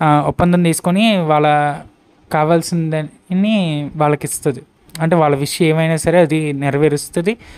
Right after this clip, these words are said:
పది సంవత్సరాల తర్వాత వాళ్ళని హెల్కి తీసుకెళ్తుంది, అంటే చంపేస్తుంది.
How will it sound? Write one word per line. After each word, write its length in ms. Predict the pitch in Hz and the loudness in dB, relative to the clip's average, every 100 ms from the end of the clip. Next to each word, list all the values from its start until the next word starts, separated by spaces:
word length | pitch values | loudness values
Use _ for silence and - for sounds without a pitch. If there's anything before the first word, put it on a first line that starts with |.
| - - | -10 -2
పది 120 | 185 175 | 0 0
సంవత్సరాల 280 | 160 175 160 | 0 0 0
తర్వాత 260 | 156 156 202 214 165 | 0 0 0 0 0
వాళ్ళని 280 | 147 156 156 | 0 0 0
హెల్కి 220 | 147 143 139 | 0 -2 -6
తీసుకెళ్తుంది, 540 | 143 - 135 120 - - _ _ 151 | -6 -6 -8 -10 -16 -20 _ _ -2
అంటే 140 | 151 160 | 0 0
చంపేస్తుంది. 460 | 139 151 - 143 | 0 -2 -4 -14